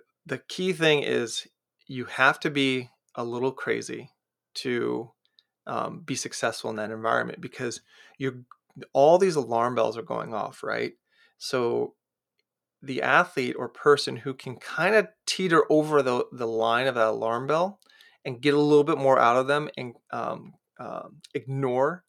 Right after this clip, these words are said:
so to speak, those alarm bells will probably be in a higher, uh, finishing position, because most people, rightfully so, will succumb. And now you don't wanna be, like, duel in the sun type thing where, like,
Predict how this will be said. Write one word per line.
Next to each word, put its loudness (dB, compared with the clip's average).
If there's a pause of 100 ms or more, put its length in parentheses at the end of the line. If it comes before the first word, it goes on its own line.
(140)
so -4
to -2
speak, -6
those -4
alarm -4
bells -2 (420)
will 8
probably 6
be -2 (260)
in -2 (180)
a -8
higher, 0 (240)
uh, -10
finishing -6
position, -6
because -4 (380)
most 2
people, -4 (240)
rightfully -2
so, 2
will 0
succumb. -10 (720)
And 4
now 8
you 2
don't 8
wanna 6
be, 2
like, 2
duel 4
in 0
the -4
sun 4
type 4
thing 0
where, -2
like, -4